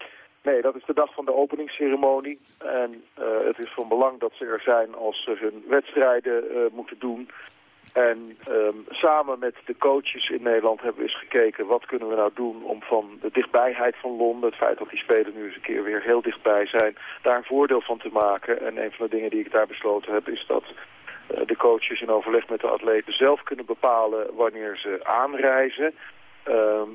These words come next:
waarbij het dan wel zo is dat we ervan uitgaan dat ze drie dagen voor het begin, eh, voor hun begin, dus al voordat hun wedstrijden begint, ook in het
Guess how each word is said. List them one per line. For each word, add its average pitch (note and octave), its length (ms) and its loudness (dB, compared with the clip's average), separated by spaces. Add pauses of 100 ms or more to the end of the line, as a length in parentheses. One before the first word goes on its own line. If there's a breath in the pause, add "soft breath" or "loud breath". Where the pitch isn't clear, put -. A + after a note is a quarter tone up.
(100)
waarbij G#2+ 320 4
het G2 80 -2
dan G2 140 -4
wel G#2+ 220 2
zo G#2 120 -6
is G#2+ 220 -2
dat - 180 -6
we - 60 -8
ervan - 260 -6
uitgaan G#2 320 -4
dat G#2+ 120 -2
ze - 120 -6
drie A2+ 220 -2
dagen A2 380 4
voor - 180 -12
het A2 100 -6
begin, A2 300 -2 (160)
eh, - 60 -10 (120)
voor G#2 180 -4
hun A2 140 -2
begin, A2 320 0
dus G2+ 160 -10
al - 160 -4 (100)
voordat G#2+ 260 2
hun G2+ 100 -8
wedstrijden G#2+ 400 0
begint, G2 380 -6
ook G#2 160 -6
in B2+ 160 0
het A2 100 -4